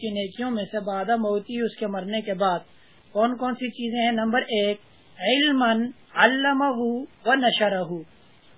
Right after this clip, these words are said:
ایسا علم کہ جس کو اس نے کسی اور کو سکھایا ہو، ونشره اور اس علم کو کیا ہو؟ پھیلایا ہو۔ پہلے یعنی علم حاصل کیا ہو، پھر اس علم کو دوسروں تک پہنچایا ہو، یہ چیز مرنے کے بعد اسے ملے گی۔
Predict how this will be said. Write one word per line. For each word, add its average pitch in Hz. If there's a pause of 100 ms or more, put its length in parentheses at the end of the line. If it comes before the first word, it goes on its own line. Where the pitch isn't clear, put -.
(400)
ایسا 247
علم 262 (180)
کہ 226
جس 226
کو 262
اس 220
نے 269 (1120)
کسی 226
اور 233
کو 240
سکھایا 214
ہو، 262 (280)
ونشره 247 (200)
اور 226
اس 233
علم 233
کو 226
کیا 233
ہو؟ 254 (220)
پھیلایا 196
ہو۔ 160
پہلے 196
یعنی 233
علم 240
حاصل 226
کیا 254
ہو، 254
پھر 233
اس 233
علم 233
کو 233
دوسروں 220
تک 269
پہنچایا 208
ہو، 180 (400)
یہ 202
چیز 254 (360)
مرنے 220
کے 247
بعد 240
اسے 247
ملے 233
گی۔ 220